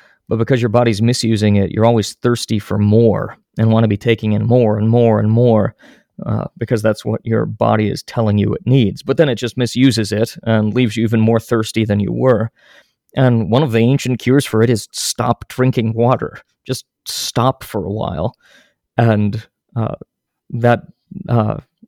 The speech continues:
uh, to this day is one of the, the means by which, uh, uh, that con-, condition is handled. Uh, but that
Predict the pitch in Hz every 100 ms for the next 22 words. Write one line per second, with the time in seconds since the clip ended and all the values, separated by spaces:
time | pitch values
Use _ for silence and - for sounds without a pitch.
0 | - 120 113 - _ _ - 190 175 110
1 | 113 147 101 117 - - 117 107 101 107
2 | - 113 135 101 92 95 90 98 104 104
3 | 95 92 - - 113 107 104 95 - 117
4 | 110 107 - _ _ _ _ - 104 101
5 | 110 104 - 107 - - 113 110 - 92
6 | - 110 117 104 90 - _ - - _
7 | _ - 104 98 98 117 _ - 117 120
8 | - - 123 131